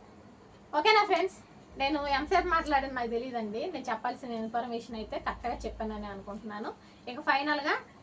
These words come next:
నేను ఈ సంవత్సరం రోజుల్లో, నెక్స్ట్ మంత్ వన్ ఇయర్ సెలబ్రేషన్ అండి నాది. ఈ సంవత్సరం రోజుల్లో నేను ఎంత మనీ అసలు ఎ-, ఎర్న్ చేశాను అనేది నెక్స్ట్ మంత్లో వీడియో చేస్తాను. కానీ ఇప్పుడు నాకు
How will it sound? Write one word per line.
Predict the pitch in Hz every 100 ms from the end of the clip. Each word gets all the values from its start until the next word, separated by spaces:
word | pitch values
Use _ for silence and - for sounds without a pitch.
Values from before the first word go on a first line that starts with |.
| -
నేను | 285 330
ఈ | 320 359
సంవత్సరం | 359 339 359 359
రోజుల్లో, | 349 330 311 320 339 392 - - 254 254
నెక్స్ట్ | 262 262 294
మంత్ | 285 269
వన్ | 320 247 247
ఇయర్ | 247
సెలబ్రేషన్ | 247 226 202 214 233 202
అండి | 196
నాది. | 202 202 233 453 - - - 285
ఈ |
సంవత్సరం | 349 311 302 330 339
రోజుల్లో | 302 285 269 339
నేను | 339 277
ఎంత | 254 247
మనీ | 277 269 262
అసలు | 262 233
ఎ-, | 233 226
ఎర్న్ | 226 247 233
చేశాను | 233 240 220
అనేది | 220 240 330
నెక్స్ట్ | 240 -
మంత్లో | 247 233 277
వీడియో | 302 269 254
చేస్తాను. | 240 240 - 247 330 - - - -
కానీ | 359 415
ఇప్పుడు | 415 392 381
నాకు | 339 359 466